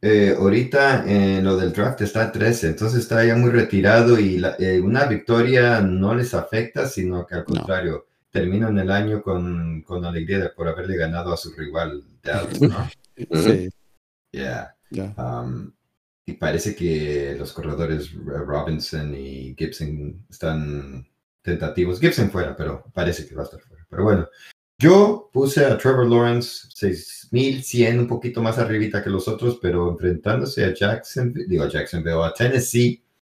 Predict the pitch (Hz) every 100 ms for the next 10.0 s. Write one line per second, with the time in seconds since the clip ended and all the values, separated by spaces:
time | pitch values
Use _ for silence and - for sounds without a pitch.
0 | _ _ _ _ - 101 107 123 147 123
1 | 120 123 123 101 98 - 147 196 - -
2 | 117 180 - _ _ _ - 95 98 98
3 | 98 101 98 110 123 123 101 113 117 120
4 | 101 113 113 107 104 110 117 123 123 123
5 | - 160 87 - 107 104 107 - 107 -
6 | 117 117 101 107 107 - 123 120 87 78
7 | 92 90 90 82 - 78 85 82 - 73
8 | 69 - 90 - 101 101 101 92 92 95
9 | - 101 104 - 101 104 - - -